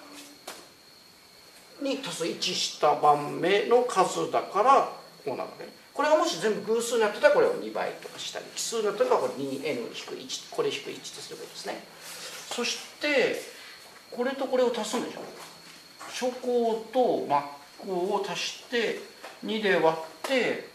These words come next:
項数は二のエヌ引く一でしょ。できてる。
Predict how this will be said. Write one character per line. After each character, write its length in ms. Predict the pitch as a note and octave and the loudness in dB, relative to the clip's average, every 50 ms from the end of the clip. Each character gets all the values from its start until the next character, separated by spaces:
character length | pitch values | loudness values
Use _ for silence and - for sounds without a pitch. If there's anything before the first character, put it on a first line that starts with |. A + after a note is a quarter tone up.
| - | -18
項 320 | - - F#3 F3 F3 F3 F3 | -10 -6 -2 -2 0 0 -2
数 200 | - - - F#3+ | -2 -4 -4 -4
は 440 | E3+ D3+ C3 B2 D3 - - - - - - - - | -4 -2 2 4 4 2 2 -4 -10 -16 -18 -16 -12
二 120 | B3 F#3 D#3+ | -10 -8 -6
の 100 | C#3+ C3 | -6 -6
エ 40 | B2 | -8
ヌ 120 | - - | -8 -10
引 140 | - - - | -12 -14 -14
く 80 | - - | -14 -16
一 100 | - - | -16 -16
で 80 | - - | -16 -16
し 60 | - | -16
ょ。 1400 | - - - - - - - - - - - - - - - - - - - - - - - - - - A#2+ A2+ | -16 -18 -20 -20 -20 -20 -20 -20 -20 -20 -20 -20 -20 -20 -20 -20 -20 -20 -20 -20 -20 -20 -20 -20 -16 -12 -8 -8
で 80 | - | -8
き 60 | - | -8
て 60 | - - | -8 -12
る。 80 | - | -16